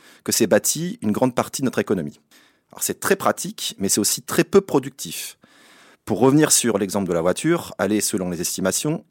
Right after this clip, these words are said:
inutilisée plus de quatre-vingt-dix pour cent du temps. On pourrait multiplier les exemples avec, euh, la tondeuse, la perceuse, et cetera. Donc vous avez comparé cela à une valse à quatre temps.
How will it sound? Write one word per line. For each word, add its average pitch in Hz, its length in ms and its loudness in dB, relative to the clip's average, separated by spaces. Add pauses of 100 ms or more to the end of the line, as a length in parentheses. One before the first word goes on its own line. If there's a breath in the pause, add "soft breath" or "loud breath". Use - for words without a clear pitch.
inutilisée 127 920 0 (140)
plus 107 140 -4
de 95 80 -2
quatre-vingt-dix 117 600 -2
pour - 220 -8
cent 147 200 -2
du 95 140 -8
temps. - 260 -4 (800 soft breath)
On - 80 -16
pourrait 117 240 2
multiplier 92 340 -4
les 87 100 -8
exemples 92 340 -4
avec, 85 260 -4
euh, 64 160 -6
la 82 140 -6
tondeuse, 98 500 -4 (200)
la - 100 -12
perceuse, 95 600 -6
et - 80 -20
cetera. - 340 -8 (520 soft breath)
Donc 71 140 -16
vous 80 100 -4
avez 101 140 2
comparé 107 340 2
cela 107 220 2 (100)
à 90 60 -6
une 87 100 -4
valse 87 240 -4
à - 60 -8
quatre - 260 -6
temps. 113 240 -2